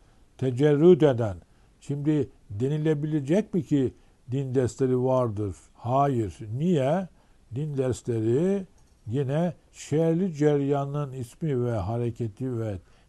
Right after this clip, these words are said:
telkini dairesinde yürütülüyor. Din dersleri kız kadın iç içe olmaz, ihtilat içinde olmaz, haramdır derken ders dairesi, ders verilen yer,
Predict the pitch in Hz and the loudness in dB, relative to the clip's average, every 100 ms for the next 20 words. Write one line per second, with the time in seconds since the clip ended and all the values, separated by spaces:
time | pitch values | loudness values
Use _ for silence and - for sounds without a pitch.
0 | _ - 135 123 156 190 156 135 123 117 | _ -4 -2 -4 -6 -4 0 0 2 0
1 | 101 - 107 95 104 143 170 117 110 98 | -4 -6 -8 -6 -2 -2 0 -2 -2 -4
2 | 104 92 90 85 - _ _ _ 104 156 | -10 -12 -12 -14 -18 _ _ _ -6 -4
3 | 175 160 151 - 147 151 156 156 139 - | 0 0 0 -2 0 2 2 0 -2 -4
4 | 156 147 - 139 135 151 131 - _ 117 | -2 -2 0 0 2 0 -2 -10 _ -10
5 | - 117 135 127 135 139 135 123 107 - | -8 -4 -2 0 0 0 0 -2 -2 -6
6 | - - _ 117 - - 120 123 117 120 | -20 -20 _ -12 -8 -4 -2 -2 -4 -10
7 | - 117 117 120 110 117 123 127 120 107 | -12 -8 -6 -6 -4 -2 -2 -2 -4 -4
8 | - - - - - - 120 123 139 139 | -8 -20 -20 -20 -20 -6 -2 2 2 2
9 | 120 110 95 113 110 95 101 87 85 - | -2 -4 -4 -4 -6 -6 -8 -10 -12 -20
10 | _ - - 98 95 117 123 - - - | _ -20 -14 -12 -4 -2 -2 -6 -20 -20
11 | - 104 101 101 95 92 78 131 185 120 | -16 -10 -6 -6 -6 -8 -10 -8 -8 -8
12 | - _ _ - 104 - 110 107 110 110 | -16 _ _ -10 -10 -6 -6 -6 -6 -8
13 | 90 95 160 | -8 -10 -10